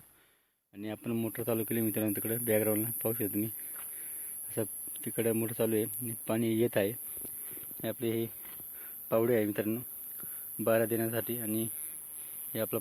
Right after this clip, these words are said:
पाणी जात आहे, पाहू शकता तुम्ही. अशा पद्धतीने कोथिंबीर पिकाला आपण पाणी भरायला आलो मित्रांनो रात्री. तर आपलं कोथिंबीर पिकं एकदम भारी आहे मित्रांनो, तर त्याला आपण पाणी देण्यासाठी आलो मित्रांनो,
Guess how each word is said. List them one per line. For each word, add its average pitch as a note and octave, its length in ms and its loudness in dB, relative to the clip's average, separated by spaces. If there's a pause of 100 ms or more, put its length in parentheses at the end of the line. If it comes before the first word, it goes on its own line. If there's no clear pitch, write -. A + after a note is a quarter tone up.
पाणी A2 220 2
जात G#2+ 220 2
आहे, G#2 160 2 (920)
पाहू A2+ 120 0
शकता - 140 -10
तुम्ही. G#2 180 0
अशा A2 400 -8
पद्धतीने G#2 260 -2
कोथिंबीर G#2+ 520 0 (120)
पिकाला G#2 260 0
आपण A2 220 -4
पाणी A2 240 0
भरायला G#2 300 -2
आलो G#2+ 140 0
मित्रांनो G2+ 360 -2
रात्री. G#2+ 260 -4 (720)
तर G#2+ 160 0
आपलं A2+ 380 2 (560)
कोथिंबीर A#2 400 0
पिकं A2+ 240 2
एकदम A2+ 300 4
भारी A2+ 180 4
आहे A2+ 80 2
मित्रांनो, A2 360 0
तर A#2 140 -10
त्याला A2 160 2
आपण A#2+ 240 -2
पाणी A#2 200 4
देण्यासाठी A2+ 340 0
आलो G#2 200 4
मित्रांनो, G#2+ 320 0